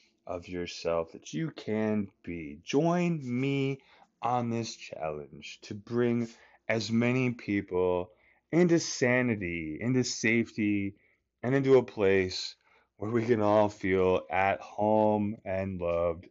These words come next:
and as a community, because truly that's what we all need year round, not just during the holidays,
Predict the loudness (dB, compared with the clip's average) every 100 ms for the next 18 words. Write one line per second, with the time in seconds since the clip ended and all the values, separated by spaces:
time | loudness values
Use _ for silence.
0 | -8 -6 -2 -2 -2 -4 -2 2 2 4
1 | 4 2 0 -4 0 2 2 -2 -12 _
2 | _ _ -8 2 6 8 8 8 6 6
3 | 4 4 6 8 8 6 2 -4 -6 -8
4 | -12 _ _ _ _ -4 4 6 8 6
5 | 6 6 6 4 2 0 -2 0 2 0
6 | 0 4 4 4 2 2 4 4 4 4
7 | 4 6 4 2 -4